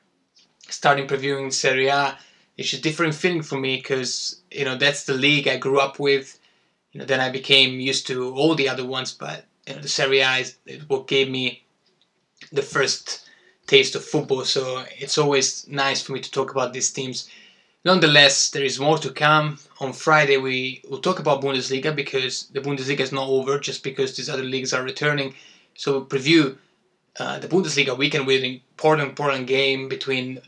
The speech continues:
Mönchengladbach and Bayern Munich, and then the other semi-final. This one was gonna, is gonna be played on Saturday. That's between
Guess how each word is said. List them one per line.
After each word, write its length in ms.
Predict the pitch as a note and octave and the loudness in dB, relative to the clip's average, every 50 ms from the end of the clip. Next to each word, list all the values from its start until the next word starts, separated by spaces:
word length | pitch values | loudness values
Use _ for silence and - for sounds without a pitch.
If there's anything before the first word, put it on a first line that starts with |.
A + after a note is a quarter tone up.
| - | -8
Mönchengladbach 720 | C#3 C#3+ D3+ D3+ - - - C3+ C3 C3 C3+ C3+ - - | -4 -2 -2 -2 -2 -2 -2 -2 -2 0 0 -2 -2 -2
and 180 | C3+ B2+ C3 B2 | -4 -6 -6 -4
Bayern 260 | C#3 C3 C3 C3 C3 | -4 -2 -2 -2 0
Munich, 580 | C3 C#3+ D#3+ E3 D#3 D#3 D#3 - - - - - _ _ - | 2 2 2 2 0 -2 -4 -6 -12 -14 -16 -18 _ _ -4
and 80 | C#3+ C#3 | -2 0
then 140 | C3+ C3 | 0 0
the 120 | B2+ C3+ C#3+ | 0 0 0
other 140 | C#3+ C#3 C3+ | 2 2 2
semi-final. 800 | - - C3+ C3 B2+ B2+ - C3+ C3 C3 B2+ B2+ B2+ B2+ - - - - _ _ _ _ _ _ _ _ _ _ _ _ | 0 0 0 -2 -4 -4 -2 0 0 0 0 -2 -6 -8 -10 -16 -20 -20 _ _ _ _ _ _ _ _ _ _ _ _
This 160 | - C3 C3 C3+ | -12 -8 -4 -2
one 240 | C3+ C3 C3+ C3+ | -2 -2 -4 -6
was 140 | C3+ C#3 B2+ | -8 -10 -8
gonna, 380 | - C3+ C3+ B2+ B2+ B2+ B2+ B2+ | -8 -6 -4 -4 -2 -4 -4 -6
is 80 | B2+ - | -6 -4
gonna 160 | C#3 C3 C3 | -2 -2 -2
be 80 | B2+ A#2+ | -2 0
played 280 | - D#3 E3 D#3+ C#3+ | 4 4 4 6 4
on 120 | C3+ B2+ B2 | 2 -2 -4
Saturday. 480 | - - C3 B2+ B2+ A#2+ B2 B2+ B2+ | -2 -2 0 0 0 0 -2 -4 -4
That's 340 | B2 B2+ B2 - - - - | -4 -6 -6 -6 -6 -8 -8
between 560 | - _ - C3+ - - C3+ B2+ C3 C3 - | -8 _ -10 -10 -6 -6 -6 -6 -6 -8 -14